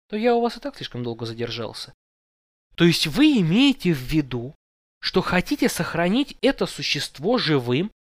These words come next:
при помощи гипотермии и оплатить расходы?" "Я имею в виду, что нам обоим нужен долгий сон.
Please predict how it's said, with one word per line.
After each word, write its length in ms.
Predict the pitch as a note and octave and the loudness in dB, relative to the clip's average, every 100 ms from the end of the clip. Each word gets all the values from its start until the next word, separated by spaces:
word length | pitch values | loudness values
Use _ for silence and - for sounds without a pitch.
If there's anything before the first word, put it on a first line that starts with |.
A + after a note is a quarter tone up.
| _ | _
при 120 | - | -6
помощи 360 | - D3 E3+ - | -2 0 0 -2
гипотермии 760 | F3 F#3 G#3+ C4 D#4+ F4+ C4 - _ _ _ _ | -4 -4 2 2 4 2 0 -6 _ _ _ _
и 80 | C#3 | 2
оплатить 380 | C#3 F#3 G3 - | 2 2 -2 2
расходы?" 600 | D4 D4+ - D4 C#3+ - _ _ _ _ _ _ _ _ | 2 2 0 0 0 -8 _ _ _ _ _ _ _ _
"Я 340 | A#2+ G#3 C4+ | -6 -2 0
имею 300 | A#3 G3+ A3 | 0 0 -2
в 40 | F3+ | -4
виду, 420 | C#3+ C3+ A2+ A2 _ _ | -4 -8 -8 -14 _ _
что 220 | - - | -12 -6
нам 220 | F#3 B3+ | -4 0
обоим 440 | A3 B2 A#2 A#2 B2 | -2 -2 -4 -4 -6
нужен 300 | G3+ B3+ G3+ | -6 -6 -4
долгий 340 | C#3+ F3+ F3 | -4 -6 -12
сон. 360 | - - G#2+ | -16 -14 -16